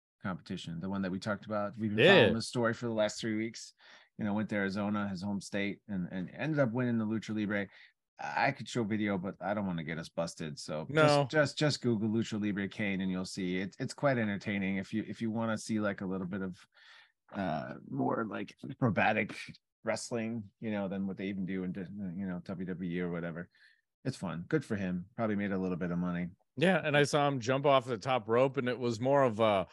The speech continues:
Speaker 2: fall off the top <laughs> rope.
Speaker 1: Right.
Speaker 2: He didn't go for air. He just kinda went, "Safety first."
Speaker 1: Right.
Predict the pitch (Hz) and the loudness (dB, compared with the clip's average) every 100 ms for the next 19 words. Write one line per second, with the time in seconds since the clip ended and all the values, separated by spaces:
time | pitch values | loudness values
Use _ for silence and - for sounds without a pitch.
0 | _ - - - 120 135 123 110 107 - | _ -20 -14 4 8 8 10 8 4 0
1 | 110 - 123 123 151 147 202 - - - | -4 2 4 4 4 4 4 2 0 -6
2 | - _ - - - 220 170 202 220 190 | -14 _ -20 -18 0 6 6 8 6 8
3 | 233 254 - 202 170 170 135 151 143 143 | 8 6 4 2 4 4 4 2 4 4
4 | 135 131 117 117 147 131 127 123 117 - | 4 2 -2 -4 0 2 4 2 0 -10
5 | - _ - - 143 147 196 185 180 254 | -20 _ -2 6 8 8 6 6 6 6
6 | 208 202 180 185 - - - _ _ _ | 8 8 8 8 4 -4 -12 _ _ _
7 | _ _ - - 87 | _ _ -16 -6 -6